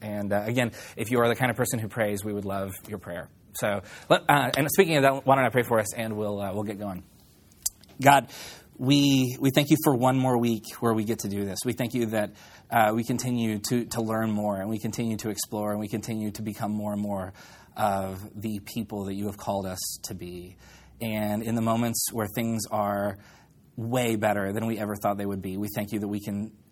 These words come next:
enjoy that, we can revel in that. And for the moments where it's a little bit more uphill than we thought, we pray for strength and we pray for endurance. We pray that we remember that we are not alone, that we are part of a tradition that for thousands of years,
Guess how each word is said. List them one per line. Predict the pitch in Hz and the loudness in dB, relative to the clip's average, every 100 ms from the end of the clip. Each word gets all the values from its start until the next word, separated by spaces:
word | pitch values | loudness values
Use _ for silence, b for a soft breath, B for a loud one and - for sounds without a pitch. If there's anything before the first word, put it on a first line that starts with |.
| _ | _
enjoy | 117 110 101 104 | -6 -4 -2 -2
that, | 98 95 | -2 -4
we | 104 | -4
can | 110 101 | -4 -2
revel | 101 101 98 | -4 -4 -4
in | 98 | -4
that. | 90 90 | -6 -6
And | 110 110 | -8 -2
for | 123 113 | 0 0
the | 117 | 2
moments | 117 113 110 | 2 2 0
where | 120 110 113 B B - | 2 2 2 B B -8
it's | 127 | 0
a | 123 | 2
little | 120 123 | 2 0
bit | 120 117 | 0 0
more | 117 113 113 113 | 0 2 2 2
uphill | 110 - 107 104 90 95 - | -4 -6 -6 -6 -6 -10 -6
than | 110 | -4
we | 104 95 | -4 -4
thought, | - 95 90 - - b b - | -4 -4 -4 -8 -14 b b -6
we | 113 | -4
pray | - 107 | -2 -4
for | 107 | -4
strength | - - 113 113 | -6 -2 -2 -2
and | 107 | -6
we | |
pray | 98 110 | -4 -6
for | 98 104 | -4 -6
endurance. | 101 98 95 | -4 -4 -4
We | 113 | -6
pray | 101 117 | -6 -6
that | 104 | -4
we | 104 | -4
remember | 101 101 98 98 | -4 -4 -4 -6
that | |
we | 95 101 | -6 -6
are | 98 | -6
not | 95 95 | -8 -8
alone, | 98 92 92 | -8 -10 -8
that | 92 | -8
we | 104 | -6
are | |
part | 101 120 | -2 -2
of | 107 | -2
a | 107 | -4
tradition | - 110 107 117 | -2 -2 -2 -4
that | 104 | -4
for | - | -6
thousands | 107 - - 110 127 117 | -8 -4 -4 -2 -2 -2
of | 107 | -4
years, | 107 101 95 | -4 -6 -8